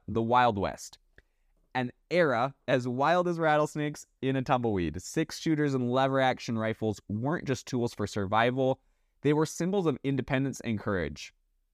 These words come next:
And the legends of the time, think Annie Oakley and Billy the Kid.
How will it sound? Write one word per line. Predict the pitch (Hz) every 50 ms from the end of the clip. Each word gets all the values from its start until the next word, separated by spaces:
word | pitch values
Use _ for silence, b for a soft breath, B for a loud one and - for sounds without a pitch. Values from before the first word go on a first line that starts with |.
| _ -
And | 131 143 151
the | 151
legends | 156 165 170 160 165 170 170
of | 170
the | 165 165
time, | - 175 175 165 165 165 165 165
think | 170 - 160 156 151 143 - - _ _ _ _ -
Annie | 123 135 135 127 135
Oakley | 156 165 - 180 175 175 165
and | 143 123 107 98
Billy | - 127 135 139 139 131
the | 120 -
Kid. | - - 110 92 76 52 -